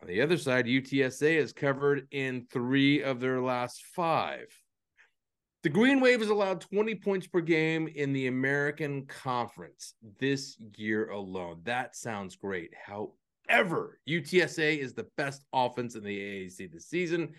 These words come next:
and quarterback Frank Harris is peaking right now. His numbers are great. Tulane runs the ball nearly sixty percent of the time,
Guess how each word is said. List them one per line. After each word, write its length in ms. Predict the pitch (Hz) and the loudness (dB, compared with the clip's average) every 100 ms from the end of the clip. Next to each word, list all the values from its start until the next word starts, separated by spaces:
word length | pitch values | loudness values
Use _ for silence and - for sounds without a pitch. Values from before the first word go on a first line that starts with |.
| - _ - | -20 _ -16
and 120 | - | -12
quarterback 460 | - 98 92 - | -8 -8 -8 -12
Frank 220 | 87 80 - | -16 -16 -8
Harris 400 | 120 113 110 - _ _ | -2 0 -2 -6 _ _
is 260 | 104 101 - _ - - - | -12 -12 -14 _ -20 -16 -6
peaking 560 | 196 226 196 196 139 107 | 0 0 4 4 4 0
right 320 | 107 110 107 | -2 -2 -2
now. 360 | 98 98 90 85 | -6 -6 -8 -8
His 180 | 113 139 | -8 -4
numbers 260 | 151 160 | -4 -2
are 80 | 165 | -2
great. 640 | 147 185 202 247 220 - - _ _ _ _ _ - | -2 -4 0 0 -2 -8 -20 _ _ _ _ _ -6
Tulane 640 | - 226 220 220 226 214 | 0 2 6 6 6 4
runs 280 | 190 208 175 | 2 2 0
the 80 | 175 | -2
ball 340 | 180 190 202 | 0 0 2
nearly 260 | 190 165 139 | 4 2 0
sixty 380 | - 196 - 175 | -6 -8 -6 -10
percent 400 | - 139 165 156 | -8 -4 -2 -2
of 40 | |
the 160 | 131 - | -4 -2
time, 460 | 165 165 185 185 | 0 0 0 -2